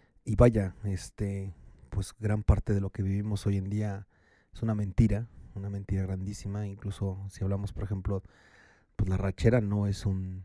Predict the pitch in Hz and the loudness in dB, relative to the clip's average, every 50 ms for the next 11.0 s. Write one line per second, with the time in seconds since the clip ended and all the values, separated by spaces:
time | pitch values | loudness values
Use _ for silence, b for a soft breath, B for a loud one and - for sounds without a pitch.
0 | - - - 101 98 101 104 104 104 98 95 - - 101 98 95 95 98 98 - | -16 -12 -10 -8 -6 -4 -2 -2 0 -2 -2 -2 -4 -4 -4 -6 -6 -10 -12 -16
1 | _ - - _ _ - - 110 120 117 - - 101 104 107 - - 123 123 117 | _ -20 -20 _ _ 0 2 4 4 4 2 0 -2 -2 -4 -2 0 0 0 0
2 | 104 107 107 107 107 107 107 - - - 113 107 104 104 104 104 104 107 104 104 | -2 -4 -6 -4 -4 -4 -4 -4 0 2 2 2 2 2 0 0 0 -2 -2 -4
3 | 107 104 101 107 113 110 113 120 139 - - - b b b b b b b b | -6 -4 -2 -2 0 2 2 2 2 0 -2 -10 b b b b b b b b
4 | b b b b b b - - 107 104 95 - - 107 98 101 98 98 98 101 | b b b b b b -2 2 2 2 4 4 4 4 6 6 4 4 2 0
5 | 101 98 98 92 - - - 104 101 101 101 101 98 95 95 92 - - 104 101 | -4 -6 -8 -12 -14 -14 -12 -10 -8 -6 -4 -4 -4 -4 -6 -2 0 2 2 4
6 | 98 98 95 95 - - 113 110 101 101 131 143 - 107 101 - - 110 101 101 | 4 4 4 4 4 6 6 6 4 2 -2 -6 -8 -14 -16 -10 -8 -6 -6 -6
7 | 101 98 98 101 101 104 104 98 98 107 107 104 101 - - 107 104 104 101 - | -6 -6 -8 -8 -4 -2 -2 0 0 0 -2 -2 -4 -2 0 0 0 0 -2 -4
8 | - 98 - 104 101 101 - - 104 101 104 107 107 104 107 104 104 - - - | -8 -4 -2 0 0 0 0 -2 -2 -2 -2 -4 -4 -6 -6 -6 -8 -8 -8 -8
9 | 104 95 95 101 101 104 107 117 - - - b b b b b b b b b | -6 -6 -6 -4 -4 -4 -2 -4 -4 -6 -12 b b b b b b b b b
10 | b b b b b - - - 101 104 98 - - 107 - - - - 98 | b b b b b 0 4 4 6 6 6 8 8 8 8 6 4 0 -2